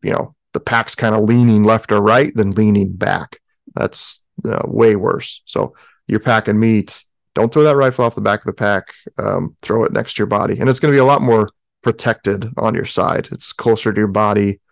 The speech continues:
Uh, if you fall, you're, you can brace yourself better.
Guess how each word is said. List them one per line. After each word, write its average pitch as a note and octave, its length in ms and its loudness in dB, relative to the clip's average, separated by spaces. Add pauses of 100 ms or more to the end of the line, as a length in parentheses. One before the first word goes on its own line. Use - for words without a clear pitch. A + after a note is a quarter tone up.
(340)
Uh, F#2+ 400 -2
if A2 160 -4
you G#2+ 80 -2
fall, G#2+ 540 0
you're, G#2 200 -4
you G#2+ 100 -4
can G#2 140 -2
brace G2+ 300 -2
yourself G#2 380 -4
better. F#2+ 360 0